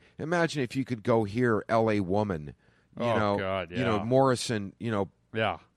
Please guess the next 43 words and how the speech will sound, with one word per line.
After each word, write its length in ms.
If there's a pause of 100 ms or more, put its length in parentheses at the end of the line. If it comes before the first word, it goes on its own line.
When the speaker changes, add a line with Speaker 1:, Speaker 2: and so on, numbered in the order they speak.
(180)
Speaker 1:
Imagine 460
what 120
he 80
would 140
have 100
created 480
over 200
the 80
last, 400 (100)
you 80
Speaker 2:
I 120
Speaker 1:
know, 40
Speaker 2:
know. 160
Speaker 1:
forty 240
Speaker 2:
It 120
Speaker 1:
years. 220
Speaker 2:
drives 380
me 80
nuts, 560
yeah. 240
Speaker 1:
You 80
know, 140
he 260
was 160
so 540
good. 280
He, 220
Speaker 2:
Yeah. 260
Speaker 1:
imagine, 540
and 100
that's 220
why 140
I 40
always 180
say, 140
like, 280
yeah, 120
that 140
guy 160
needed 320
to 60
be 120
punched. 520